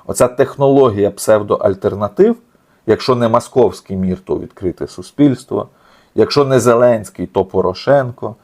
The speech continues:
якщо не Кучма, то Симоненко і так далі.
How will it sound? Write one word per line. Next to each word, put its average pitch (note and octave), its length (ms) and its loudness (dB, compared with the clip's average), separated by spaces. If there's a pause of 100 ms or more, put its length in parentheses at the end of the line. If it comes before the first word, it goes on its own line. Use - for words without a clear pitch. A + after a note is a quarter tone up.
(240)
якщо B2 280 0
не C#3+ 120 0
Кучма, C#3+ 540 -4
то F#2+ 200 -2
Симоненко G#2 840 -2 (580)
і A2 60 -10
так A#2 220 0
далі. G#2 360 2